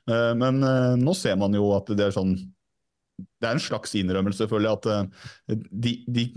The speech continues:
de følte ikke helt det betalte seg, hverken kortsiktig og i hvert fall ikke langsiktig, og,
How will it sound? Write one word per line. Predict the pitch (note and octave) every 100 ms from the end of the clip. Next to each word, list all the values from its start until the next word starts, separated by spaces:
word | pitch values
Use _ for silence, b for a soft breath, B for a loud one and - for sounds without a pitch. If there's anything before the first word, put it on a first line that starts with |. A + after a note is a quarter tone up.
| - - _ -
de | A#2 A2
følte | - B2+ G2
ikke | C#3 C3 -
helt | G#2+ A2
det | A2+ G2+ G2+
betalte | G#2 G2+ F#2 F#2
seg, | G#2 G#2
hverken | G2+ G2 G#2
kortsiktig | G#2 - F#2+ A2 G#2
og | G2+ G2+ G2
i | G2+ F#2 F#2+
hvert | G2
fall | G#2+
ikke | G2+ G2
langsiktig, | G2 G2 F#2 D3 C#3
og, | B2+